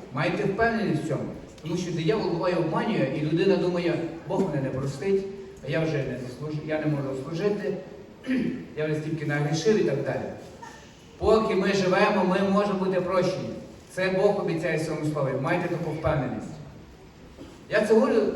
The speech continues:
брати і сестри, нагадую, комусь нагадую, комусь, щоб, можливо, перший раз це чує, і хоч ходить до церкви, Біблію читає для того, щоб ви мали фундамент. І щоб ви зростали духовно. Але, як Бог дозволить, наступну неділю ми продовжимо. Наступне,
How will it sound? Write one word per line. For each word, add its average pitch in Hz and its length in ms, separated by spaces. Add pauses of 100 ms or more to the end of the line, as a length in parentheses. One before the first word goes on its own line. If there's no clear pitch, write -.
(120)
брати 180 240
і 170 60
сестри, 165 500
нагадую, 190 560
комусь 226 340
нагадую, 196 420
комусь, 208 240
щоб, 180 140 (560)
можливо, 170 300
перший 196 220
раз 190 80 (100)
це 151 180
чує, 233 260 (920)
і - 40
хоч 165 180 (160)
ходить 170 300
до 160 60
церкви, 165 380
Біблію 156 240
читає 156 240
для - 200
того, 208 160
щоб 160 140
ви 143 80
мали 160 180 (120)
фундамент. 143 480 (800)
І 147 40
щоб 165 140
ви 165 60
зростали 175 440
духовно. 170 540 (200)
Але, 147 180
як 147 360
Бог 180 160
дозволить, 170 380
наступну 180 360
неділю 165 300
ми 147 100
продовжимо. 143 520 (500)
Наступне, 180 560